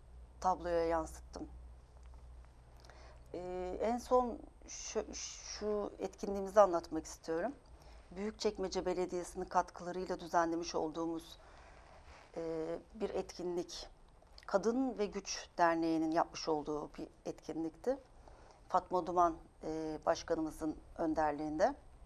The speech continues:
Bu etkinlikte, e, on beş metrelik bez bir kumaşa, e,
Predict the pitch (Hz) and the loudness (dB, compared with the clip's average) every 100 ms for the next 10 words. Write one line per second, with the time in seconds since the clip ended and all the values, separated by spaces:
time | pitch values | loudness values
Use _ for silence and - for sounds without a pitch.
0 | - - - - - - - - - - | -18 -18 -20 -20 -20 -20 -18 -18 -18 -6
1 | 165 220 226 - 165 160 160 - 233 285 | 4 6 4 -2 -4 -4 -4 2 2 2
2 | - - - - - - 160 175 214 233 | -8 -20 -20 -20 -10 -4 -2 4 4 6
3 | 220 190 196 - 202 202 262 - - 220 | 0 0 -6 -2 -2 0 -2 0 6 6
4 | 196 190 - 175 - 262 302 - - - | 6 -8 -4 -4 0 2 2 -4 -20 -20
5 | - - - - 165 165 165 160 | -20 -20 -12 -8 -6 -4 -4 -6